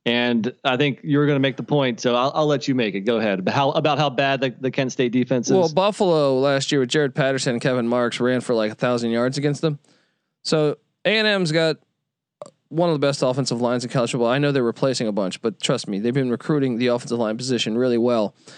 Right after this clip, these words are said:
Speaker 2: They're gonna run all through this defense, I, and they have a freshman quarterback starting his first game. So I love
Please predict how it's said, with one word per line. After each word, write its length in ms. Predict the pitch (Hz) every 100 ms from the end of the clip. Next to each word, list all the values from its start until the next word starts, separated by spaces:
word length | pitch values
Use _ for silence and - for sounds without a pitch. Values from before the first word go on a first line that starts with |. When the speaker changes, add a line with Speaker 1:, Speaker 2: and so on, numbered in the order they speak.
| - - _
Speaker 2:
They're 140 | 175 262
gonna 180 | 302
run 380 | 214 180 185 117 -
all 200 | 143 160
through 240 | 151 151 139
this 180 | 123 -
defense, 440 | 131 123 104 98
I, 180 | - 185
and 100 | 151
they 60 | 170
have 80 | 202
a 80 | 135
freshman 420 | - 208 202 143
quarterback 500 | - 160 123 104 101
starting 220 | - 139
his 140 | 127
first 260 | - 170 156
game. 320 | 156 143 117 - _ _ _ _ -
So 120 | -
I 180 | - 196
love 720 | 196 170 170 202 175 131 120